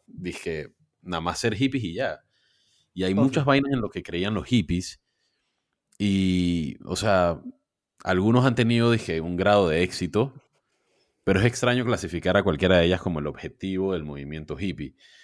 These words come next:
Speaker 1: O sea, una cosa que sí podemos confirmar y, y factual que podemos decir es que la cultura hippie apoyó casi en su total mayoría el fin de la guerra de Vietnam.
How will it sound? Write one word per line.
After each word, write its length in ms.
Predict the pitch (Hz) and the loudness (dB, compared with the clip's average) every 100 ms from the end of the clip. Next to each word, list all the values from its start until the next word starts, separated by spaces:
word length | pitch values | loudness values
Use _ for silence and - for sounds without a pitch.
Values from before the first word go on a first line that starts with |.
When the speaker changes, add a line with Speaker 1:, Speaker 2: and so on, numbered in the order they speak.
| - | -20
Speaker 1:
O 100 | _ | _
sea, 180 | - 87 | 2 4
una 220 | 92 110 | 6 4
cosa 280 | 117 131 139 | 4 2 2
que 180 | 123 87 | 0 0
sí 640 | - - 113 120 139 - _ _ _ _ _ _ _ _ | -2 0 2 2 0 -6 _ _ _ _ _ _ _ _
podemos 380 | 95 92 101 120 | 0 2 2 0
confirmar 540 | 104 85 80 98 95 | -2 -2 -2 0 0
y, 200 | 90 - - - - | -2 -8 -20 -20 -18
y 120 | 82 | -16
factual 580 | - 82 - 117 104 92 | -12 -12 2 4 4 2
que 100 | 87 | -6
podemos 300 | 73 78 92 | -8 -8 -8
decir 420 | 90 - 113 117 - _ _ _ _ _ _ _ _ - | -8 -2 -2 -2 -8 _ _ _ _ _ _ _ _ -6
es 200 | 95 90 | -4 0
que 340 | 110 107 107 78 | 2 4 2 0
la 180 | 90 | -2
cultura 340 | 85 85 98 98 | -2 -2 2 2
hippie 260 | 107 - 107 | 0 0 0
apoyó 560 | 80 78 90 95 - _ _ _ | 0 0 2 2 0 _ _ _
casi 260 | 104 104 120 | -6 -2 0
en 160 | 110 | -2
su 220 | - 104 85 | -4 -10 -8
total 360 | 78 - 98 | -10 -4 -4
mayoría 640 | 107 104 80 90 98 107 - _ _ _ _ | -2 -2 0 2 2 0 -4 _ _ _ _
el 160 | 87 82 | -6 -2
fin 200 | 101 98 | 0 4
de 60 | 104 | 4
la 80 | 78 | 4
guerra 260 | 82 90 | 4 4
de 80 | 90 | 4
Vietnam. 480 | 78 71 80 67 | 2 -2 -6 -6